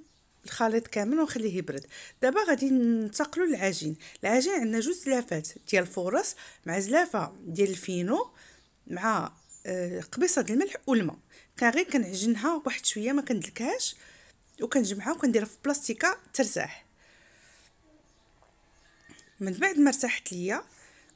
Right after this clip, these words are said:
كنجيبها كندوزها في يدي واحد شويه، واحد شويه، شويه، شويه، يعني فريمون شويه، وكنقطع كيف كتشوفوا كدلك راسها براسها. كنقطعها كويرات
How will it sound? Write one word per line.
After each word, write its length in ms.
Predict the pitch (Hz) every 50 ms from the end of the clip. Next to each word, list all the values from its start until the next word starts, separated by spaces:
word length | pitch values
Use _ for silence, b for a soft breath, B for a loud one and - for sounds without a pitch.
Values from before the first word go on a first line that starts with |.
| -
كنجيبها 580 | - 233 196 - 202 196 170 196 196 254 370 480 - b b b b b _ -
كندوزها 480 | - 294 262 247 226 220 226 - 240 233
في 220 | 233 - 240 262
يدي 320 | 277 - - - - 254 262
واحد 220 | 277 285 - -
شويه، 500 | - - - 214 220 214 208 240 320 440 494 508 -
واحد 160 | - - - -
شويه، 320 | - 440 381 262 226 202
شويه، 340 | 202 - - 262 226 208 196
شويه، 260 | - - 214 202 180
يعني 480 | 175 170 165 170 202 220 202 196 220 - b b b b b b b b b b _ _ 190 196
فريمون 340 | 240 320 349 277 254 233
شويه، 480 | 214 - - 202 190 185 196 240 330 - - _ _ _ b b b b b b b _
وكنقطع 680 | 320 302 311 - 233 220 - - - - - - 254 262
كيف 180 | - - -
كتشوفوا 440 | - 240 - - 262 247 - 415 415 - -
كدلك 320 | 240 170 - 240 254 -
راسها 260 | 262 247 240 - 302 269
براسها. 380 | 233 196 185 180 - - - B B B B B B B B -
كنقطعها 520 | - 339 302 - - - _ 233 202 208 220
كويرات 600 | 208 - 208 190 185 180 185 240 370 494 -